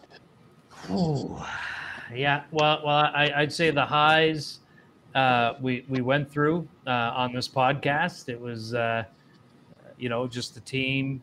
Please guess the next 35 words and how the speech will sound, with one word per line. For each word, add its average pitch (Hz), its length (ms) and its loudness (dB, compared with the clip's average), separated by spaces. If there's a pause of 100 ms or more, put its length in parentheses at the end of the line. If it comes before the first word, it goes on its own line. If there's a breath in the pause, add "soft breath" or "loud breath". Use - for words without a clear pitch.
(120)
killing 139 380 2
it 147 160 0 (500)
and, 123 400 -2
uh, 120 360 2 (720)
and 123 140 -6
doing 135 240 2
a 131 40 -4
great 127 320 2
job 131 560 2
and, 123 160 -6
and 123 200 -6
us 127 240 -4
putting 135 400 -6
products 127 520 2
out 139 180 2
and 117 100 -10
people 127 400 -2 (160)
loving 131 420 6
them. 117 160 0
So - 160 -6
that's 123 220 -2
been 123 280 -2
my 120 220 4
high 123 520 4 (120)
through 127 240 0
all 120 220 4
of 120 200 -2 (840 soft breath)
twenty 127 300 0
twenty-one. 131 720 0 (400)
Uh, 131 340 2 (240)
I, 151 340 0
I'd 160 120 -2
say 143 600 2 (1200)
my 147 240 4
lows, 156 880 4